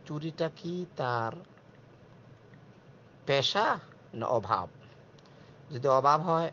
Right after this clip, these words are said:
রাষ্ট্রীয় সরকারের দায়িত্ব অনুযায়ী তাকে অভাব অন-, অন-, অম-, অভাবটা সমস্যার সমাধান করে দিয়ে, তারপর কর্ম ব্যবস্থা করে দিয়ে, তারপরে যদি চুরি করে, তাকে হাত কেটে দেওয়া। এরপরে আছে স্বাভাবিক চোর, অনেক সময় আছে অভাবে পড়ে পড়ে,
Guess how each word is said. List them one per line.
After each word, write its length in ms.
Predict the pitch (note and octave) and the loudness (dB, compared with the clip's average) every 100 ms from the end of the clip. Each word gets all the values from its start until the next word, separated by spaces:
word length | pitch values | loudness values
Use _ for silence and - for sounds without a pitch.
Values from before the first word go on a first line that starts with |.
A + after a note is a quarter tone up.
| - | -4
রাষ্ট্রীয় 480 | G#2+ A#2+ - D3+ C#3+ | -2 -2 -4 -6 -6
সরকারের 600 | - D3+ D3+ D3+ D3 B2+ | -2 -4 -2 -2 -2 -2
দায়িত্ব 440 | A2+ C#3 - D#3 | -4 -4 -6 -6
অনুযায়ী 320 | D3 D3 E3+ G#3+ | -6 -4 -6 -4
তাকে 340 | B2 A#2 A2 - - - - - | -6 -4 -8 -10 -18 -20 -20 -2
অভাব 300 | A2 A#2+ A#2 | 0 2 2
অন-, 160 | B2 A#2 | 0 0
অন-, 240 | A#2 A#2+ | -2 -2
অম-, 260 | A#2 B2 B2 | -2 -2 -2
অভাবটা 480 | - A#2 A#2+ - | 0 0 0 -4
সমস্যার 420 | - B2+ A#2+ A2+ A#2+ | -4 -2 -2 -4 -6
সমাধান 340 | A2 A2+ A#2+ | -4 -4 -6
করে 200 | - C#3+ | -4 -2
দিয়ে, 220 | E3 G3+ | 0 -2
তারপর 280 | - A2+ A2 - | -2 -4 -4 -2
কর্ম 260 | A#2 A2 | -2 -2
ব্যবস্থা 300 | A2 A2 - | -4 -4 -2
করে 120 | B2 | -2
দিয়ে, 200 | C3 G3 - | 0 0 0
তারপরে 380 | A#2 A2+ A2+ D#3+ | -4 -4 -4 -6
যদি 120 | F3 | -6
চুরি 240 | - E3+ | -6 -6
করে, 240 | E3+ G3+ D#4+ - - - - - | -2 -2 -2 -12 -20 -20 -20 -6
তাকে 220 | A#2+ A2+ | -6 -4
হাত 180 | G2 A#2+ - | -6 -8 -6
কেটে 200 | G2 F2 | -8 -8
দেওয়া। 180 | C2+ G#1 - - - E3 | -12 -14 -16 -20 -6 -2
এরপরে 360 | G3+ - G3+ | -2 -2 -4
আছে 160 | G#3 F#3 | -4 -8
স্বাভাবিক 400 | - A2+ A2 A2 - | -6 -6 -4 -6 -8
চোর, 140 | A2+ A#2 | -8 -6
অনেক 160 | B2 | -8
সময় 200 | - B2 | -8 -6
আছে 200 | A2 A2+ | -6 -6
অভাবে 200 | A2 A2 - | -6 -8 -8
পড়ে 140 | A2+ A2 | -8 -6
পড়ে, 160 | G#2+ | -8